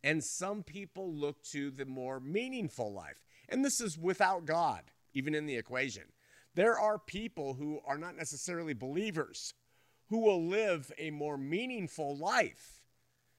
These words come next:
than a full life, so to speak. Now, they might translate the meaningful life to being full. I get that,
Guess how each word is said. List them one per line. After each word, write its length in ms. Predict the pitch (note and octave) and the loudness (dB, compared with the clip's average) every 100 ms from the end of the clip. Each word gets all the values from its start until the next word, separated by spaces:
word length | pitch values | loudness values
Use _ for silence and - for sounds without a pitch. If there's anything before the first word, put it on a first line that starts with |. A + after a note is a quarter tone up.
| _ | _
than 300 | A#2 D3+ D#3+ D3 | 2 4 4 4
a 160 | D3+ | 0
full 520 | - - A3+ A#3+ A3+ | 0 -4 4 8 8
life, 340 | B2 G#2+ D2+ - | 6 2 0 -8
so 260 | - C#3 A#2 | -8 -4 -4
to 100 | G2 | -4
speak. 480 | - G#2 D#2+ - _ _ _ - | -8 -10 -10 -16 _ _ _ 2
Now, 100 | D#3 | 4
they 100 | F3 | 4
might 200 | E3+ D#3+ | 2 0
translate 800 | - A#3+ C4 - E3 D3+ D3 - _ _ _ | -2 -2 -4 -6 -4 -4 -4 -10 _ _ _
the 100 | D3+ | -4
meaningful 500 | D3 E3 D#3 C#3 D3+ | 0 0 0 -2 -4
life 300 | C#3+ C#3+ - | 0 0 0
to 220 | - B3 B3+ | -4 -4 2
being 340 | F#3 C#3 A2+ | 2 2 -2
full. 380 | - G#2+ G2 A#2+ | -6 -6 -4 -2
I 100 | D3+ | 0
get 220 | D#3 - | 2 2
that, 300 | F#3 D#3+ A#2 | 4 4 2